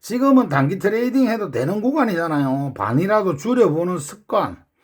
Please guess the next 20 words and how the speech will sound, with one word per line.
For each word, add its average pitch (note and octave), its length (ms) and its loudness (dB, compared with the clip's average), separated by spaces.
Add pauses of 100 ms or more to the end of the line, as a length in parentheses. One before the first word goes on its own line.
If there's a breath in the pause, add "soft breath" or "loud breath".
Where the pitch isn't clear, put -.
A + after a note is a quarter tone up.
(300 soft breath)
나중에 F3 380 -4
진짜 A3+ 360 2
갈 E3 180 2
때는 E3+ 260 -2
위에를 G3 260 0
상단을 D3+ 540 -2
열어야 G3+ 400 4
진짜라 D3 420 -4
그랬습니다. A#2 840 -4 (480 loud breath)
코스닥은 G3 640 2
조금 F3+ 380 0
더 F3+ 180 2
가면서 E3+ 640 -4
아무래도 D#3 460 -2
코스피보다는 D3+ 1000 -2 (240)
섹터 E3+ 380 -4
돌리기를 D3 580 2
하고 D3+ 340 -2
바이오랑 D3+ 680 0
로봇, C3+ 440 0